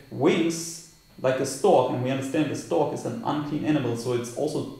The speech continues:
two impure women on either side of it, right? So, and we understand basically at the end of the world you have three entities, the beast, uh, the dragon, the false prophet, right?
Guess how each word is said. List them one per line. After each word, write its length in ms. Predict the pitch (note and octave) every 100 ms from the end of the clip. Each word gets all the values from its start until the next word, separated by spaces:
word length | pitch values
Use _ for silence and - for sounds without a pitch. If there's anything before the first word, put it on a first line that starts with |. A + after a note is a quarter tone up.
| -
two 360 | - F#3+ F#3 -
impure 800 | - F3 - F3+ E3 D#3 D3+ D3+ - - _ _ -
women 560 | E3 F#3 B2 C3+ - -
on 240 | C3 - - -
either 240 | C3+ D#3+ E3+
side 400 | G#3 F3 B2 A#2
of 160 | A2+
it, 120 | - - - - -
right? 240 | A2+ C3+ - - - - - - - - -
So, 600 | - C3 B2+ A#2+ - - - - _ - - _ _ _ - - _ - - _ -
and 160 | A#2
we 80 | A2+
understand 560 | - - C#3 A#2+ A2+ B2+
basically 420 | A2+ A2+ A#2+ A#2+
at 220 | - -
the 100 | -
end 120 | A#2
of 120 | A2+
the 60 | A2+
world 260 | B2 A#2+ -
you 80 |
have 140 | A2+ -
three 200 | C3+ C3
entities, 440 | B2+ A#2+ A#2+ A2+
the 180 | - B2+
beast, 320 | B2+ - - - - _ _ _ _ _ _ _ B2+
uh, 60 |
the 340 | A#2+ A#2 A#2 A2+
dragon, 400 | B2 C3 B2+ A#2+
the 60 | -
false 240 | A#2+ -
prophet, 400 | - - - - - - _
right? 180 | B2 B2+